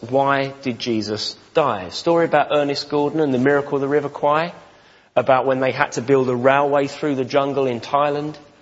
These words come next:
and how, like, you know, 'cause he was a, an army officer and he was captured, a prisoner of war camp, okay, and the, the Japanese, and they, and they built this railroad through under,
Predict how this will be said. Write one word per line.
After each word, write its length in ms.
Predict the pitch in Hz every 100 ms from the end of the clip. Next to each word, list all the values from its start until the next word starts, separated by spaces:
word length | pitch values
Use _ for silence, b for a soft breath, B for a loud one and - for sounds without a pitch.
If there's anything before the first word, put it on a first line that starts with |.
| b b b
and 160 | 117 113
how, 220 | 143 139
like, 240 | 131 135
you 80 | 147
know, 80 | 123
'cause 200 | 139 123
he 100 | 139
was 160 | 135 123
a, 180 | 127
an 160 | - 123
army 360 | 131 139 139 139
officer 420 | 135 135 151 143
and 80 | 120
he 80 |
was 160 | 107 104
captured, 500 | - 135 - 139 120
a 60 | 101
prisoner 460 | - 139 135 120
of 120 | 113
war 240 | 123 127 123
camp, 400 | - 123 120 - - b b b b 110
okay, 320 | - 127 120
and 200 | 117 113
the, 120 | 113 110
the 160 | 110
Japanese, 680 | - 131 - 127 123 123 120
and 120 | 104
they, 140 | 107 107
and 200 | 113 110
they 120 | 107
built 420 | - 156 165 -
this 220 | 127 -
railroad 580 | 113 127 139 123 110 110
through 400 | - 127 98 95 - B B B 147
under, 400 | 139 123 127